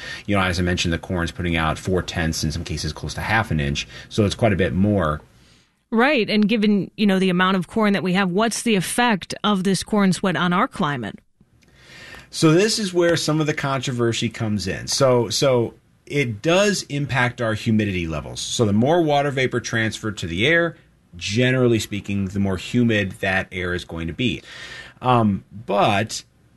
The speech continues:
Speaker 1: the thing is, is when we think about a, a nice, not so nice, I'm actually not a fan of the heat and humidity, but a hot and humid day in the middle of July,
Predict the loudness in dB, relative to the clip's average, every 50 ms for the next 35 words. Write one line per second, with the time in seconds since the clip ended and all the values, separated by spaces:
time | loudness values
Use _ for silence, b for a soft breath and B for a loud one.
0 | _ _ -8 -8 -6 -2 0 2 4 4 4 4 2 0 -2 0 2 2 2 0
1 | 0 0 0 0 2 2 2 0 0 -2 -2 0 0 -2 -4 -4 -4 -2 -2 0
2 | 0 2 2 2 0 0 -2 -2 -4 -6 -6 -4 -2 -2 -2 -4 -4 -4 -4 -2
3 | -2 -4 -4 -4 -4 -4 -2 -2 -2 -2 -2 -2 -2 -2 -2 -2 -2 -2 -2 -4
4 | -2 -2 -2 -4 -4 -2 -2 -2 -2 -2 -2 -2 -2 0 0 0 2 2 2 2
5 | 2 2 2 2 2 2 2 2 0 0 -2 0 2 0 2 2 2 2 2 0
6 | 0 0 -2 -4 -6 b b b b -6 -2 0 2 2 4 4 4 4 2 2
7 | 4 2 2 2 2 0 0 -2 -4 -6